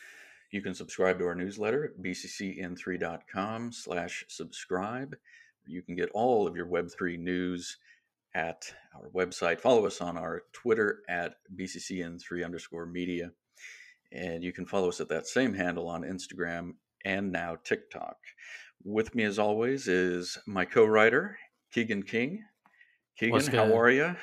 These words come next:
Speaker 1: What's good?
Speaker 2: <laughs> I'm doing pretty good. Uh, the crypto markets are,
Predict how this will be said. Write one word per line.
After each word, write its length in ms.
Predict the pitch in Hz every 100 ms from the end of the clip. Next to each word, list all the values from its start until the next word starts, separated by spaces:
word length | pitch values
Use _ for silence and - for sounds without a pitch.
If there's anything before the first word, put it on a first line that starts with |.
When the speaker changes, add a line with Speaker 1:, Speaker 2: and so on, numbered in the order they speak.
| - - -
Speaker 1:
What's 200 | 98 -
good? 340 | 107 110 104 - 82 131 - - - - -
Speaker 2:
<laughs> 640 | _ - - - - -
I'm 160 | 156 185
doing 240 | 190 175
pretty 260 | - 165 139
good. 440 | 143 147 143 135
Uh, 560 | 123 123 123 123 117 110 - - - - - - - - _ _
the 80 | -
crypto 240 | 196 180
markets 460 | 165 160 147 156 -
are, 300 | 135 127 110